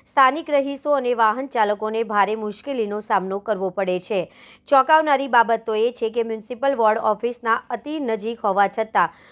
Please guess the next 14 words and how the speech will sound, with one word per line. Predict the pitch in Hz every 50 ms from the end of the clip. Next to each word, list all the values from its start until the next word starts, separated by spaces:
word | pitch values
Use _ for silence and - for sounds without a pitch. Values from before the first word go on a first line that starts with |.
| _ _ _
કોઈ | - 285 285 302 311
પણ | - - 247 226 226 254
કાર્યવાહી | 226 240 220 202 196 202 202 196 196 196 233 240
ન-, | 226 208 190
થતી | 180 185 - 208 202 208 262 269
નથી. | 269 254 240 247 254 269 294 285 _ _ _ _ _ _ _ _ _ _ _ _ _ _ _ _
પરિણામે | - 277 294 330 359 302 247 196 180 175 160 - 175
જિલ્લા | 165 208 262 269 294 339
તંત્ર | 349 - 320 302 269 302
અને | 320 320 302 294 311
મ્યુનિસિપલ | 277 254 233 226 226 240 254 262 311 302
સિસ્ટમની | 311 - - 233 220 - - 254 247 254 247 262
કાર્યશૈલી | 247 - 220 208 208 220 240 233 - 247 220 220 226 233
પર | 226 240 233 247